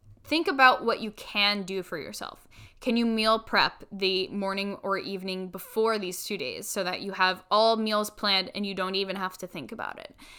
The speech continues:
Can you set your clothes out so that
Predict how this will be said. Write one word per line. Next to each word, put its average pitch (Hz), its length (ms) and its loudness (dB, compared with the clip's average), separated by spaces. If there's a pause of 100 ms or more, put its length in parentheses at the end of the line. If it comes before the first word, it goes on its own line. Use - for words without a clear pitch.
(240)
Can 226 240 2
you 220 200 2
set 240 240 2
your 240 120 2
clothes 254 420 4
out 185 260 6
so 208 200 0
that 196 260 6